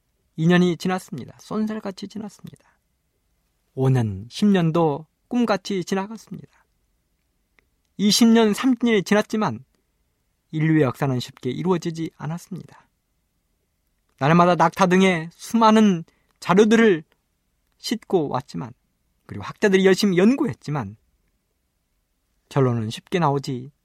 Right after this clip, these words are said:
않았습니다. 왕은 매일처럼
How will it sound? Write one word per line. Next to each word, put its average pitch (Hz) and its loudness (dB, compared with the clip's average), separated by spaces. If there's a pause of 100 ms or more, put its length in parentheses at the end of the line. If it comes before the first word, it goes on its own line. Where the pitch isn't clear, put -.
않았습니다. 123 -20 (1600)
왕은 165 4
매일처럼 156 2